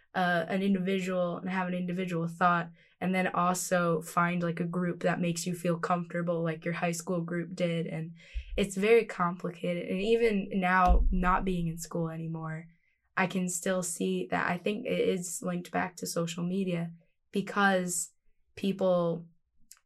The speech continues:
you know, like, will share something. And if you get that attention, it sort of, like, feeds back into it. Like, I almost wonder if it's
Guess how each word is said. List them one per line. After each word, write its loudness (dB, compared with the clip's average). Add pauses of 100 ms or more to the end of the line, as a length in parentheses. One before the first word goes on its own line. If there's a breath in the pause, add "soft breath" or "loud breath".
(160)
you -2
know, 0
like, -2
will 0
share 0 (160)
something. -2 (460 soft breath)
And 2
if -2
you 2
get 0
that -2
attention, -4 (380)
it 2
sort 0
of, -4
like, -8
feeds -4
back -4
into -2
it. -2
Like, 4
I 6
almost 0
wonder 0 (360 soft breath)
if 0
it's -4